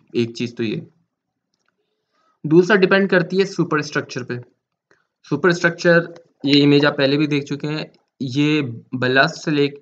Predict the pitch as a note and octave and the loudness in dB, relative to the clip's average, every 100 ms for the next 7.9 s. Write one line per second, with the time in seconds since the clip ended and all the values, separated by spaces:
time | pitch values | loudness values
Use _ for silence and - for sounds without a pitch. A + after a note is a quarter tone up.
0 | _ - D3+ D3 D#3 D#3 D3 D3 C3 B2 | _ -6 -4 -4 -4 -2 -4 -6 -8 -8
1 | C3+ A#2+ D3+ - _ _ B2+ A#2+ A#2 A#2 | -4 -2 -4 -10 _ _ -2 0 0 0
2 | A#2+ B2+ - C3+ A#2 A#2 C3+ B2+ D#3 - | -2 -2 -4 -4 -2 -2 -4 -6 -10 -12
3 | _ _ _ _ D#3+ E3 E3+ D#3+ D#3+ D3+ | _ _ _ _ -4 -2 0 -2 -2 -8
4 | - C#3+ C3 G#2 G2+ - - _ _ _ | -6 -4 -4 -6 -8 -14 -16 _ _ _
5 | _ _ _ _ - A#2+ C#3+ B2+ C#3 A#2 | _ _ _ _ -10 -6 -4 -4 -4 -2
6 | A2+ A#2+ - C3+ B2 B2+ B2+ B2 - A#2+ | 0 0 -2 -6 -4 0 0 -2 -4 -4
7 | A#2 C3 B2+ B2+ B2 B2+ B2 A#2 | -2 -2 -2 -2 -6 -6 -6 -8